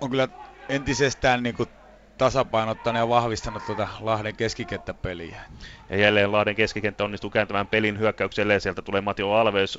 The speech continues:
Speaker 2: vasenta laitaa pitkin, haastaa, haastaa ja lopulta hankkii joukkueelleen kulmapotkun. Joni Aho on kyllä eri mieltä, mutta kyllä siitä tulee Lahdelle tässä ottelussa jo kolmas kulmapotku. Kyllä se näin on, ja Aleksi Paananen menee sitä antamaan.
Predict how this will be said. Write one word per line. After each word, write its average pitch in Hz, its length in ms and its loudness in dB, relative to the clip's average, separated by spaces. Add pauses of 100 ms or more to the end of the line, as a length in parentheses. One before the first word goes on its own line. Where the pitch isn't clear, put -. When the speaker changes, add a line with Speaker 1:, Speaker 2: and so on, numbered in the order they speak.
(120)
Speaker 2:
vasenta 98 300 -4
laitaa 95 260 2
pitkin, 110 360 -2
haastaa, 98 440 2
haastaa 101 300 0
ja 92 120 0
lopulta 95 300 -2
hankkii 90 280 -6
joukkueelleen 87 600 -4
kulmapotkun. 107 920 -2 (560)
Joni 98 180 2
Aho 101 200 4
on 98 100 0
kyllä 98 220 6
eri 107 220 6
mieltä, 101 280 2
mutta 92 200 -6
kyllä 92 220 -2
siitä 92 200 -6
tulee 98 220 0
Lahdelle 92 380 2
tässä 90 260 -4
ottelussa 90 460 -6
jo 85 160 -2 (680)
kolmas 110 600 2
kulmapotku. 90 800 -2 (200)
Kyllä 90 200 -2
se 92 100 -4
näin 101 280 0
on, 95 220 0
ja 85 120 2 (220)
Aleksi 95 280 -2
Paananen 90 420 -4
menee 87 220 -6
sitä 87 200 -2
antamaan. 87 360 -6